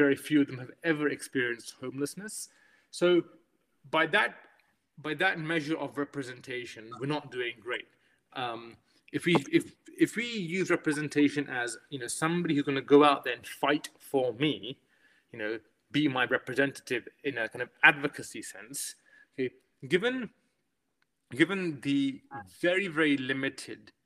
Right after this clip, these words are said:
influence that M Ps actually have and our elected representatives actually have with the senators and, and, uh, House representatives in the U S, um, given the very limited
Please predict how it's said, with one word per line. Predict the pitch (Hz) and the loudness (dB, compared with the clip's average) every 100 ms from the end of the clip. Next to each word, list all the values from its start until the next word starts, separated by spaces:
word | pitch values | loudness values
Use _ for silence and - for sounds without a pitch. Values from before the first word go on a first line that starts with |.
| _ _ _ _ _ | _ _ _ _ _
influence | 196 180 - 135 117 113 - | -2 -2 -4 -6 -6 -8 -10
that | 113 - | -10 -8
M | 147 139 | -8 -6
Ps | 139 127 113 - | -8 -10 -12 -2
actually | 156 143 - - 120 113 110 - - | 0 0 -8 -10 -8 -10 -14 -10 -2
have | 131 95 98 113 | -2 -2 -10 -10
and | 120 | -6
our | 113 123 | -4 -2
elected | 131 - 123 | -2 -4 -10
representatives | - 120 120 - 113 - | -8 -8 -8 -10 -12 -8
actually | 120 - 120 110 | -8 -8 -6 -6
have | 104 104 110 | -4 -6 -6
with | 110 | -10
the | |
senators | - 135 135 127 127 110 | -2 -2 -2 -4 -6 -8
and, | 98 _ _ _ _ _ _ _ | -12 _ _ _ _ _ _ _
and, | 123 113 110 110 110 | -4 -4 -8 -8 -4
uh, | 110 104 - - _ _ _ | -2 -2 -6 -10 _ _ _
House | - 135 135 | 0 2 2
representatives | 127 - 120 113 110 - 104 101 | -2 -8 -6 -6 -8 -8 -8 -10
in | 107 | -10
the | 101 | -4
U | 107 98 | -2 0
S, | 131 - - _ _ _ - | -2 -4 -8 _ _ _ -4
um, | 113 107 107 110 - - _ _ 165 123 _ _ - | -4 -4 -8 -12 -16 -20 _ _ -14 -14 _ _ 4
given | 185 180 214 | 4 6 4
the | |
very | 147 - 156 170 | 2 8 10 10
limited | 151 143 143 143 - | 10 6 2 0 -2